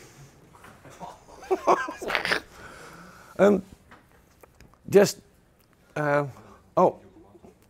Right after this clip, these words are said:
really, fosdem is big. It's really, really big. It's, it's hard to imagine how big it is. Um, Perl dev rooms, most of the time they're packed. We have to put a sign on the outside, "It's full, don't come in."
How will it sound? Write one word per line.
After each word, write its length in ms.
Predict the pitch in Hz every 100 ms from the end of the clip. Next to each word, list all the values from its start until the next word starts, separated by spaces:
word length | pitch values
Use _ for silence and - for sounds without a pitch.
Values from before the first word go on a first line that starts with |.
| _ _ _ - - _ _ _ _ -
really, 280 | 165 147 113
fosdem 560 | - - 196 143 139
is 100 | 113
big. 340 | 110 165 113 - - - - -
It's 160 | 101
really, 340 | 92 175 151 127
really 280 | 131 127
big. 260 | 101 139 104 - - - _ _ _ _ _ _ _
It's, 340 | 131 - - - _ _ -
it's 140 | 160
hard 280 | - 143 185
to 60 | 165
imagine 320 | 151 147 135
how 160 | 113 143
big 260 | 110 143
it 60 | 135
is. 300 | 135 - - _ _ - - - -
Um, 400 | 131 135 131 131 _ _ - - - - - - _ _ - _
Perl 240 | - 202 180
dev 240 | 185 165
rooms, 320 | 147 104 - -
most 300 | 156 247 156
of 100 | 135
the 60 |
time 220 | 139 139
they're 100 | 131
packed. 340 | 131 - - -
We 80 | 123
have 100 | -
to 100 | 120
put 260 | - 185
a 60 | 143
sign 260 | - 139
on 80 | 139
the 80 | 135
outside, 420 | 135 135 123 123
"It's 120 | 117
full, 300 | - 170 151
don't 280 | 127 135 143
come 160 | -
in." 100 | 156